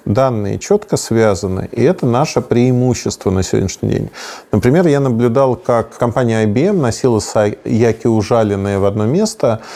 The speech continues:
и прямо на коленях ползали, говорили: «Дайте нам для, м, Ватсона», это их программно-аппаратный комплекс, «доступ к медицинским данным, например, россиян, и мы вас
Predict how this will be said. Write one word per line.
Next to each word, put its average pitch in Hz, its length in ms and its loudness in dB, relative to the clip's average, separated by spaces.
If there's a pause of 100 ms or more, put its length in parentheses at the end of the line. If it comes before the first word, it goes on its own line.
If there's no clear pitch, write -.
(280)
и 170 220 2
прямо 156 360 0
на 135 100 0
коленях 139 480 0
ползали, 156 500 0
говорили: 113 460 2
«Дайте 135 420 0
нам 107 340 0
для, 98 540 0
м, 101 560 -2
Ватсона», 101 720 -2
это 104 240 -2
их - 400 -2 (120)
программно-аппаратный 98 840 0
комплекс, 190 520 -2 (100)
«доступ 131 480 0
к - 20 -4
медицинским 117 720 0
данным, 104 680 0
например, 104 360 0
россиян, 175 500 0 (280)
и 127 80 4
мы 202 240 4
вас 165 400 -2